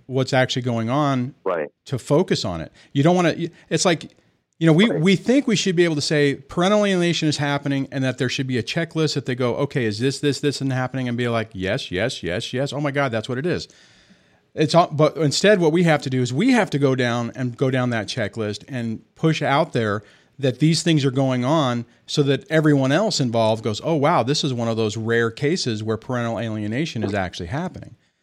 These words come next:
Speaker 1: But I would agree. I mean, I know you're fighting with your attorney on it, but it, you, you ha-, you need
Speaker 2: No,
Speaker 1: to
Speaker 2: I agree. I understand.
Speaker 1: Yeah. Okay.
Speaker 2: I understand his point of view 'cause I get it. I mean, even Steve Miller, this guy I referenced, talks about how when he, by the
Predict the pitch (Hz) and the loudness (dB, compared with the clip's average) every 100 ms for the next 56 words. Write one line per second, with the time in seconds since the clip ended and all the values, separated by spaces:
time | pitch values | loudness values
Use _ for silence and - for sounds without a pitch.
0 | _ _ - 151 269 240 131 143 165 170 | _ _ 2 4 4 2 -2 0 4 4
1 | 190 247 156 - 160 185 170 147 123 107 | 4 2 0 2 2 4 0 0 -2 -2
2 | 123 160 165 196 220 135 131 - _ _ | -2 -2 0 -2 -2 -2 -2 -4 _ _
3 | _ _ _ _ _ 147 - 156 151 151 | _ _ _ _ _ -4 -4 -2 0 -2
4 | - 147 143 131 151 - 135 139 190 240 | -4 -2 0 2 0 0 2 4 2 2
5 | 165 180 - 123 - 123 160 160 120 - | 2 0 -2 -4 -2 -4 -4 -6 -10 -14
6 | 120 - 104 - _ _ - 110 95 - | -18 -18 -20 -20 _ _ -6 -4 -4 -10
7 | - 160 208 170 185 131 - 131 160 131 | -10 -6 -4 -4 -6 -10 -12 -10 -10 -10
8 | - 117 104 90 87 87 98 110 123 107 | -14 -10 -8 -8 -12 -14 -10 -6 -6 -4
9 | 113 139 92 - _ _ - 123 123 143 | -4 -4 -8 -12 _ _ -14 -12 -10 -8
10 | 147 139 _ 139 123 120 151 131 104 101 | -8 -12 _ -14 -10 -6 -4 -4 -6 -8
11 | - 120 110 110 131 - 95 87 _ 110 | -6 -4 -4 -6 -8 -10 -16 -16 _ -12
12 | 107 - - 101 104 104 104 98 104 117 | -10 -12 -16 -10 -10 -8 -10 -10 -14 -20
13 | 135 127 _ _ _ _ - 110 107 | -20 -20 _ _ _ _ -12 -10 -10